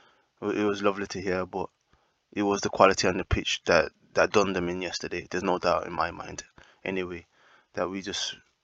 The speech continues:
we just played them like they were not, not even in the same league. It, it was just, it was a totally dominant performance, and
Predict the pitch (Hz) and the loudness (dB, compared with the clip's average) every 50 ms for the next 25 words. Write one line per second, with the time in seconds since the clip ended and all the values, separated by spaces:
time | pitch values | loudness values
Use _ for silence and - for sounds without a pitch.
0 | _ _ _ _ _ _ - 101 95 95 87 - - - 110 98 95 92 95 92 | _ _ _ _ _ _ -8 -4 -4 -4 -4 -4 -2 2 4 4 4 4 2 2
1 | 87 90 - - - - - _ _ _ _ _ _ _ _ _ _ _ _ _ | 0 0 -6 -10 -16 -20 -20 _ _ _ _ _ _ _ _ _ _ _ _ _
2 | _ _ _ _ - - - 90 90 80 92 98 95 95 98 98 92 92 90 85 | _ _ _ _ -18 -6 2 4 4 4 4 4 0 2 2 2 2 2 0 -2
3 | - - - - - - - - - _ - _ _ _ _ _ _ _ _ _ | -6 -10 -14 -16 -18 -20 -20 -20 -20 _ -20 _ _ _ _ _ _ _ _ _
4 | _ _ _ _ _ - - _ _ _ _ _ _ _ _ _ _ - 110 113 | _ _ _ _ _ -20 -20 _ _ _ _ _ _ _ _ _ _ 4 6 8
5 | 113 120 98 95 117 143 147 139 131 127 123 117 117 110 107 - 110 101 101 101 | 8 8 6 2 4 6 6 6 6 6 4 4 2 2 2 2 2 2 0 2
6 | 101 107 117 120 117 117 113 110 - - 135 123 113 123 117 107 - - - - | 2 2 2 2 2 0 0 0 2 2 2 4 4 4 4 4 4 2 2 0
7 | - _ _ _ _ - - - _ _ _ _ _ _ _ _ _ _ - 113 | -4 _ _ _ _ -20 -20 -20 _ _ _ _ _ _ _ _ _ _ -4 -2
8 | 117 117 113 113 107 104 - _ _ - - - 120 113 107 110 - 113 104 104 | 0 4 4 6 6 4 2 _ _ -6 0 4 6 6 6 6 4 4 4 4
9 | 104 101 98 90 - - - - - 107 98 98 98 101 98 82 - - 98 92 | 2 -2 -2 -4 -6 -10 -14 -8 -6 -4 -4 -4 -4 -6 -8 -10 -10 -8 -8 -8
10 | 95 92 85 | -8 -10 -14